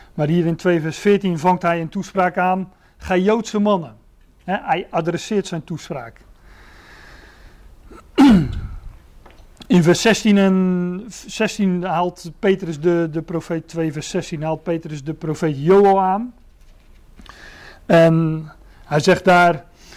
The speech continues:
"Het zal zijn in de laatste dagen, zegt God, dat ik zal uitstorten van mijn geest op alle vlees.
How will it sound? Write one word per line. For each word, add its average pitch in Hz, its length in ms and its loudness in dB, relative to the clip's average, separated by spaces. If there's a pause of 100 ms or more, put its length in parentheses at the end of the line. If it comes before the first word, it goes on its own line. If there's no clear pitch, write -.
(140)
"Het 160 180 -4
zal 165 220 2
zijn 233 480 2
in 196 140 -2
de 170 80 0
laatste 208 480 0
dagen, 226 680 -2 (800)
zegt - 280 -2
God, - 460 -6 (920)
dat 175 220 2
ik 180 100 2
zal 170 300 -2
uitstorten 240 600 0
van 170 380 0
mijn 233 280 4
geest 226 360 -4
op 180 100 -8
alle 233 300 -4
vlees. 208 580 -8